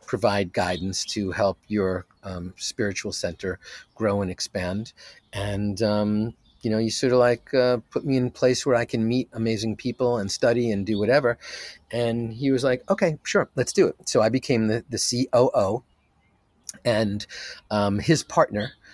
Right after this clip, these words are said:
at the time was Doctor David Simon, a neurologist who was, like, an amazing Sufi master and a brilliant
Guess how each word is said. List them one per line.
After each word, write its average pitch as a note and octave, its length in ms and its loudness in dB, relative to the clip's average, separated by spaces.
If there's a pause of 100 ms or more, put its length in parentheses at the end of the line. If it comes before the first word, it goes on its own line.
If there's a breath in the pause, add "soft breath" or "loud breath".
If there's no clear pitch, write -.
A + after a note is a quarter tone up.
(160 loud breath)
at A2 120 0
the - 60 -4
time G2 480 -2
was G2+ 360 2
Doctor G2 340 0
David F#2+ 360 -2
Simon, F2 480 -6 (240 soft breath)
a G#2 80 -4
neurologist F#2 800 -4 (320 loud breath)
who A#2+ 200 2
was, A2 200 2
like, G2+ 140 0
an A#2+ 60 2
amazing A2 480 0
Sufi A2+ 360 -2
master G#2 600 0
and G2+ 160 0
a G#2 80 2
brilliant A2 680 0